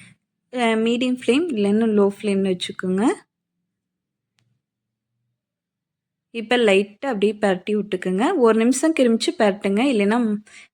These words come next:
மாவு வந்து நம்ம கரண்டியில ஒட்டும். லைட்டா இந்த மாதிரி எடுத்துக்கோங்க. ஒரு அஞ்சு நிமிஷம் ஆகும் வேக. இந்த மாதிரி எடுத்துட்டிங்கன்னா, எண்ணெய் வடியாம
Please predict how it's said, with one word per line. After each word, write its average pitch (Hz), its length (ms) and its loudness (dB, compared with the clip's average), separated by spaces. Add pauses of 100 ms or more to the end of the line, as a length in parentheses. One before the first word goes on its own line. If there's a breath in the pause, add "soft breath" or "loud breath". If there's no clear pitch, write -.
மாவு 214 320 -2
வந்து 214 280 0
நம்ம 214 260 -2
கரண்டியில 202 540 0
ஒட்டும். 196 520 -4 (880)
லைட்டா 202 280 -4
இந்த 202 140 0
மாதிரி 190 240 -2
எடுத்துக்கோங்க. 180 580 -6 (320)
ஒரு 214 160 -12
அஞ்சு 202 240 -2
நிமிஷம் 208 300 -2
ஆகும் 208 340 -4
வேக. 196 260 -2 (800)
இந்த 208 120 -6
மாதிரி 202 240 0
எடுத்துட்டிங்கன்னா, 190 640 -2
எண்ணெய் 202 320 0
வடியாம 190 420 0